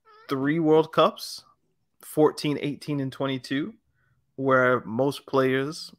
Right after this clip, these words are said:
they either get an early one if they're really good or a late one if they feel like staying, like Zidane.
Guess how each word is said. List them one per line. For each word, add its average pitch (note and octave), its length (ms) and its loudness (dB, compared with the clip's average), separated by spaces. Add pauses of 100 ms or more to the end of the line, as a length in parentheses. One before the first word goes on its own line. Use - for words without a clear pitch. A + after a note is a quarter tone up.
(120)
they B2+ 120 -2
either C#3 200 -2
get C3 160 -2
an A2+ 80 2
early C#3+ 360 2
one C#3 180 -2
if C3 160 -8
they're B2+ 140 -4
really B2+ 240 -4
good B2+ 360 -6 (120)
or B2 220 -2
a - 20 -4
late B2 260 -4
one A#2+ 140 -4
if A2+ 100 -10
they - 80 -12
feel C3 200 -6
like G#2+ 180 -8
staying, A2+ 320 -10
like G2 140 -14
Zidane. G#2+ 440 -12